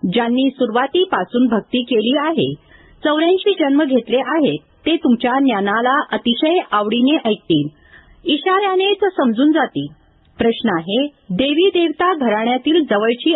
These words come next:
आत्मा आहे की दूरची आत्मा आहे, याची फरक काय असेल? उत्तर आहे,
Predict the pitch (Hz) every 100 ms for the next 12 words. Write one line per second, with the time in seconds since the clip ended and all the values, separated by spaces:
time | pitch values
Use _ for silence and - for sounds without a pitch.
0 | - 208 - 233 - 294 285 156 156 _
1 | _ _ - 277 254 269 - 359 415 233
2 | 233 240 262 294 330 156 160 - 277 269
3 | 381 381 349 359 - 254 214 302 - 392
4 | 370 _ _ _ _ _ _ 262 - -
5 | 359 220 180 202